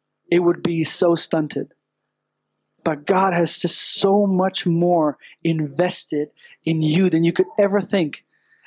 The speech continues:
And it's not you, the individual who is blessed in the church. It's every single person,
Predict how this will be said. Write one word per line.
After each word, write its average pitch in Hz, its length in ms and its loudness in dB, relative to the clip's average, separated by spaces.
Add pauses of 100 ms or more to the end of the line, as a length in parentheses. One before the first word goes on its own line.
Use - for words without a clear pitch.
(120)
And 202 140 2
it's 214 180 -2
not 277 220 2
you, 226 640 2 (420)
the 185 200 -4
individual 190 720 2
who 180 160 0
is 165 140 0
blessed 180 380 -2
in 175 40 -2
the - 80 2
church. - 340 -2
It's - 140 -6 (120)
every 233 320 2
single 208 400 0
person, 196 560 -4